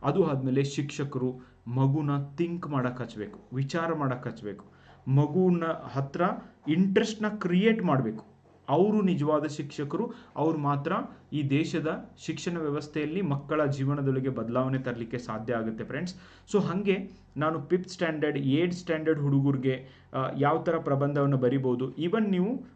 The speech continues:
ಭಾಷಣ ಮಾಡ್ತೀರಿ ಅಂದ್ರೆ ಆ ಭಾಷಣಕ್ಕೂ ಉಪಯೋಗ ಆಗುವ ಹಾಗೆ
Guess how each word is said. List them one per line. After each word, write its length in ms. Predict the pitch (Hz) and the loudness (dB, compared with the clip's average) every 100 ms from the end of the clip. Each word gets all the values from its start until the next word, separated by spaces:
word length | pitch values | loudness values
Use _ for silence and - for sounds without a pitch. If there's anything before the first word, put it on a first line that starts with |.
| - 117 | -8 -2
ಭಾಷಣ 340 | 147 - 196 | -2 0 -2
ಮಾಡ್ತೀರಿ 440 | 180 156 151 151 | 0 0 -2 -2
ಅಂದ್ರೆ 220 | 143 139 165 | 0 2 0
ಆ 200 | 139 127 | -2 0
ಭಾಷಣಕ್ಕೂ 500 | 127 139 151 143 147 | 0 -2 -6 -4 -4
ಉಪಯೋಗ 380 | 139 139 135 | 2 2 4
ಆಗುವ 340 | 135 127 123 123 | 2 0 0 0
ಹಾಗೆ 460 | 123 185 - - | 0 -4 -8 -18